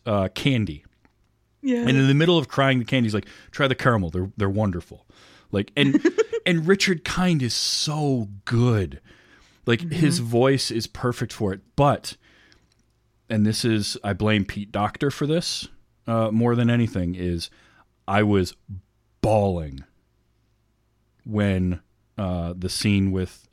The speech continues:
Speaker 1: with them using the rocket to get out of the memory.
Speaker 2: Uh-huh.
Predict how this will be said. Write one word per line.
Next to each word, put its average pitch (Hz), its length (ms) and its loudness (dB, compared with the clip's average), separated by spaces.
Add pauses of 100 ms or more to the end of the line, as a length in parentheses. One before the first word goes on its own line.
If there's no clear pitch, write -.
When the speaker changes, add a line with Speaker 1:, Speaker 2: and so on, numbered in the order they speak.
(120)
Speaker 1:
with 98 240 -6
them 98 200 0
using 95 220 -4
the 92 60 -6
rocket 92 460 -8
to 92 80 -10
get 92 120 -4
out 95 140 0
of 87 380 -4
the 87 160 -6
memory. 90 480 -4 (640)
Speaker 2:
Uh-huh. 180 580 2